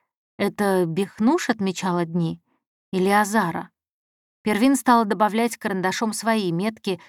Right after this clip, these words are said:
зафиксировав тем самым примерно сорок три дня, которые за полгода жизни в бунгало провела в заточении.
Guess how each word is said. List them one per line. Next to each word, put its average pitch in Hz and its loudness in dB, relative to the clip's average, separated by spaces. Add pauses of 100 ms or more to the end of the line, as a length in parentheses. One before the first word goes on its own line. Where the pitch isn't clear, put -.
(180)
зафиксировав 214 0
тем 180 -2
самым 240 2
примерно 202 -2 (220)
сорок 247 2
три 220 -4
дня, 175 -6 (200)
которые 202 2
за 202 -2
полгода 202 0
жизни 180 -2
в 160 -6
бунгало 196 2
провела 180 0
в - -6
заточении. 180 -4